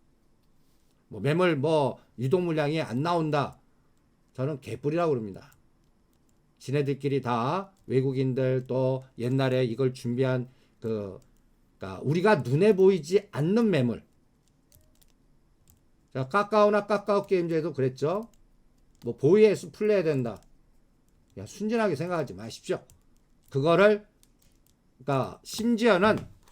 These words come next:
제가 예를 들어서 내가 묶여있는 백만 주 거래가 있어요. 개인 대 개인으로 외국 씨아이한테 이 물량을 언제 어느 단가로 줄게.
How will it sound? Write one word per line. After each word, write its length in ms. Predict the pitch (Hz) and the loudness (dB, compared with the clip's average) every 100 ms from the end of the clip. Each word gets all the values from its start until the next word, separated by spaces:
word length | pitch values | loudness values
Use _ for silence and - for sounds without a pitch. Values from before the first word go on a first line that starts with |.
| - | -14
제가 500 | 143 151 151 127 98 - _ - | -6 0 2 0 -4 -16 _ -2
예를 180 | 180 202 | 2 4
들어서 500 | 190 160 127 123 147 | 4 2 0 -6 -2
내가 480 | 147 175 185 160 - _ | -2 0 0 -2 -6 _
묶여있는 640 | 123 151 202 190 175 185 135 | -10 -2 2 4 2 -2 -6
백만 500 | 117 165 190 185 151 | -6 -2 -2 -2 -4
주 300 | 170 165 - | -4 -4 -4
거래가 280 | 131 131 127 | -2 0 -2
있어요. 280 | - 110 | -4 -12
개인 320 | - 143 190 190 | -2 0 0 0
대 160 | 175 | -2
개인으로 600 | 131 147 151 127 104 139 - _ _ _ | 0 0 0 -4 -6 -8 -16 _ _ _
외국 440 | 123 165 180 160 - | 0 2 2 -2 -2
씨아이한테 680 | 202 190 170 143 135 151 131 | 0 0 0 -2 -2 -2 -2
이 120 | 170 | -2
물량을 640 | 156 156 160 160 185 185 - _ - | -2 -2 0 0 0 -4 -8 _ -2
언제 760 | 131 165 165 165 156 185 190 | 0 0 -2 2 4 4 2
어느 260 | 131 147 165 | 0 -2 0
단가로 460 | 147 143 147 151 156 | 0 -2 -2 -2 -2
줄게. 540 | - - 139 113 - | -6 -4 -2 -2 -4